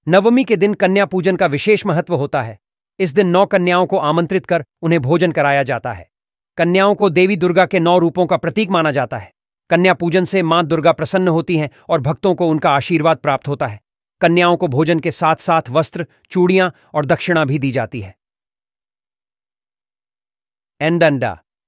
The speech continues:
पांब, दुर्गा सप्तशती का पाठ। नवरात्रि के दौरान दुर्गा सप्तशती का पाठ करना अत्यंत महत्वपूर्ण है। यह ग्रंथ देवी दुर्गा के महात्म्य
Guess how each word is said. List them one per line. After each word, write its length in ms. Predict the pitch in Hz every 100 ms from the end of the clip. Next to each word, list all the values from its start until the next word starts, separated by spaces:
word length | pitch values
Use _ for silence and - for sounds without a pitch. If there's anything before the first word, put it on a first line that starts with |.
| _ _ _ _ _ _ _ _ _ _ _ _ _
पांब, 300 | 147 120 87 - _ _ _ _ _ _ _ _ _ _ _
दुर्गा 260 | 135 156 175
सप्तशती 640 | - 180 185 - 147 156
का 220 | 139 120 131 _ _ _ -
पाठ। 320 | 139 117 - _ _ _ _ _ _ _ _ _ -
नवरात्रि 460 | 135 160 202 233 240
के 100 | 226
दौरान 380 | 170 165 185 180
दुर्गा 240 | 165 170
सप्तशती 560 | 160 170 120 - 139 175
का 120 | 160
पाठ 280 | 147 147 -
करना 320 | 151 139 143 _ _ _ _
अत्यंत 380 | 170 - 196 180
महत्वपूर्ण 600 | 160 135 127 139 139 131
है। 200 | 101 95 _ _ _ _ _ _ 139
यह 140 | 160
ग्रंथ 260 | 139 165 175
देवी 340 | 143 151 165 175
दुर्गा 300 | 147 147 160
के 140 | 156
महात्म्य 500 | 127 131 156 175 175